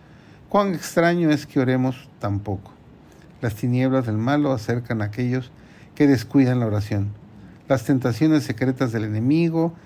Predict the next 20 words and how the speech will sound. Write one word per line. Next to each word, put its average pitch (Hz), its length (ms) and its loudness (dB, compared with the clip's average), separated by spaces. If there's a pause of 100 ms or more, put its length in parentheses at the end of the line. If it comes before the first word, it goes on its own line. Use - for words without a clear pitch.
(240)
los 123 100 0
incitan 123 460 -2
al 117 140 0
pecado, 104 500 -2 (640)
y 151 80 -2
todo 156 460 2
porque 117 580 -4 (460)
ellos 135 540 0 (100)
no 135 180 2
se 123 160 -2
valen 120 320 2
del 107 140 0
privilegio 107 680 -2
de 95 80 -2
orar 143 260 -2 (460)
que 113 140 -4
Dios 120 400 -2
les 107 240 -6 (100)
ha 117 140 -6
concedido. 101 680 -4